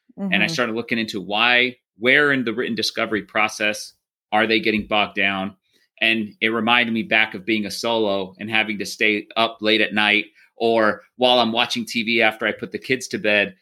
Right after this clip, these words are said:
Speaker 1: of copying and pasting. And it's just mind numbing on the fact that we still do it that way. And that's kinda how this software came up, is just, we know how long it takes to create that word shell,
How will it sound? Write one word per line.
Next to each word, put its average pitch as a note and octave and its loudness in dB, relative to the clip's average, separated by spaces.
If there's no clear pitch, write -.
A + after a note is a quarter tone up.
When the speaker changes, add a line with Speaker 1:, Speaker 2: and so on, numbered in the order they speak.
Speaker 1:
of A2 -4
copying A#2+ -2
and G#2+ -6
pasting. A2 -2
And A2+ 0
it's A#2+ 0
just B2 0
mind A#2+ 2
numbing G2 0
on A2 2
the G#2+ -2
fact A2 0
that G2+ -4
we G#2+ -6
still A2 -4
do A2 -4
it A#2+ -10
that E2 -4
way. E2+ -8
And B2+ -2
that's E3 2
kinda D#3+ 0
how C#3+ 0
this B2 -4
software A#2 -4
came G2+ -4
up, F#2+ -4
is F2+ -8
just, G#2 -2
we B2 2
know B2+ 2
how A#2 -6
long A2+ 0
it G#2+ -6
takes G#2 0
to G2 -6
create A2+ 0
that G#2+ 0
word A2 -2
shell, G2+ 0